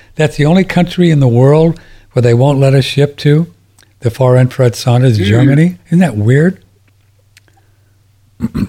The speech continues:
Speaker 2: Germany is very disturbing now, the
Speaker 1: Yeah.
Speaker 2: things that are going on there. They're getting, uh, you know, they're,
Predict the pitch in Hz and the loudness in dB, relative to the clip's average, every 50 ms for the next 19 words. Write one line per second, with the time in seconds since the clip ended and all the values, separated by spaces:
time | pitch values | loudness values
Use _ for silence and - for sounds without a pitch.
0 | - _ _ _ _ - 117 185 220 240 226 214 202 190 190 185 - 190 160 - | -10 _ _ _ _ -6 -4 -2 0 0 0 0 0 0 -2 -4 -4 -6 -6 -6
1 | - - - 165 170 170 165 139 123 147 147 147 - - _ _ 165 170 160 143 | -6 -6 -4 -2 -2 0 -2 -4 -4 -6 -8 -8 -10 -16 _ _ -2 -2 -2 -2
2 | 120 127 123 120 113 110 117 120 120 120 117 113 113 123 113 101 98 95 92 113 | -4 -8 -8 -8 -10 -10 -8 -8 -6 -6 -8 -8 -4 -2 0 0 0 -2 -4 -4
3 | 127 131 123 127 123 120 131 127 127 127 123 127 127 123 123 120 131 127 120 113 | -6 -6 -6 -6 -6 -6 -6 -6 -6 -6 -6 -6 -6 -6 -6 -8 -8 -8 -8 -10
4 | 107 104 101 - _ _ _ 127 127 147 160 170 147 131 143 147 143 147 147 143 | -10 -14 -16 -16 _ _ _ -10 -6 -4 -4 -4 -2 -2 -4 -4 -2 -4 -4 -4
5 | 139 139 135 131 131 127 127 127 127 139 143 143 135 131 147 147 | -4 -4 -6 -8 -8 -10 -10 -8 -6 -6 -6 -4 -4 -6 -6 -8